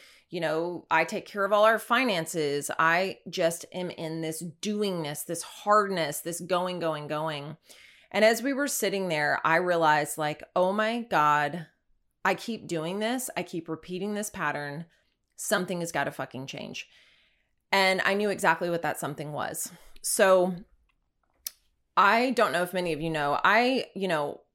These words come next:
have never worked a normal nine-to-five job on purpose. And I've always been a freelancer, and I've always, like,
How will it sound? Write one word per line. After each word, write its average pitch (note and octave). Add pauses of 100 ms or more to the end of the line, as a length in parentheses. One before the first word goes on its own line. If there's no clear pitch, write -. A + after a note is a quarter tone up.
(200)
have G#3
never G3
worked F3+
a E3+
normal D3+
nine-to-five D3
job C#3
on F3
purpose. E3+ (120)
And E3+ (460)
I've G3+
always G#3
been D3+
a F#3
freelancer, C#3
and C3+
I've D#3
always, F3+
like, C#3+